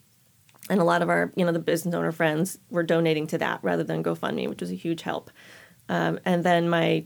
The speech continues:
team at Dawning P R and then all of the, my colleagues in the industry really rallied behind us, wrote a press release about what we were going through, and got us all over the news. So you could have seen us anywhere from,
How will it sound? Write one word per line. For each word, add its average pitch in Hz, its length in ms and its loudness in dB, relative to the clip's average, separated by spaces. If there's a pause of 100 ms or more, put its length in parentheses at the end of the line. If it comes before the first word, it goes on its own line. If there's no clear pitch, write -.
team 196 380 2
at 190 100 -2
Dawning 175 300 2
P 175 160 -2
R 190 340 4
and 170 140 2
then 165 100 2
all 165 160 2
of 165 140 0
the, - 320 -2
my - 160 -4
colleagues 190 480 0
in 175 100 2
the 160 100 2
industry 180 380 0
really 165 240 4
rallied 165 340 2
behind 170 360 0
us, 175 400 0 (160)
wrote 180 180 2
a 185 40 -4
press 175 280 -4
release 175 260 0
about 180 200 -2
what 175 100 -4
we 165 80 0
were 165 100 0
going 208 320 2
through, 190 440 2 (520)
and 175 340 2
got 180 180 4
us 185 100 -2
all 175 160 0
over 165 140 2
the 165 100 0
news. - 280 -4
So 185 180 0
you 170 400 2
could 185 140 -2
have 180 80 0
seen 180 200 -2
us 175 140 2
anywhere 170 380 2
from, 160 420 -2